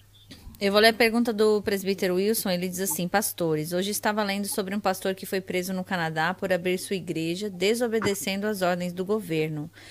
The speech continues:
Vocês acham que isso é o começo da perseguição ou foi erro dele por não obedecer às ordens do governo?"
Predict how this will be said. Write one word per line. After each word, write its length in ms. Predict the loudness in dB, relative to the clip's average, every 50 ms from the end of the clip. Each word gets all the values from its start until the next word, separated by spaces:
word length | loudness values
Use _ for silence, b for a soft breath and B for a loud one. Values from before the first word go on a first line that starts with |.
| b b b b
Vocês 400 | -4 -2 0 2 2 2 4 6
acham 360 | 6 6 6 6 4 0 0
que 160 | 0 0 -2 -2
isso 160 | 0 0 -2
é 20 |
o 60 | -2
começo 580 | -2 -2 -2 -2 0 0 0 -2 -2 -2 -4 -4
da 120 | -4 -4
perseguição 1000 | -2 -2 -2 -2 -2 -2 -4 -4 -4 -4 -6 -4 -4 -2 0 0 0 0 -2 -4 -6 b b b b b b
ou 220 | 2 6 6 6 6
foi 220 | 4 2 2 4
erro 280 | 4 4 4 2 0 -2
dele 460 | -2 0 0 2 2 0 0 -2 -4
por 160 | -2 -4 -2
não 320 | -2 -2 -2 0 0 0
obedecer 640 | 2 2 2 2 2 2 2 0 0 -2 -2 0 0 0
às 220 | 0 -2 -2 0
ordens 480 | 2 2 2 2 2 0 -2 -2 -2 -2
do 140 | -2 -2
governo?" 760 | 0 0 0 0 -2 -4 -2 -2 -2 -2 -2 -4 -8 -8 -10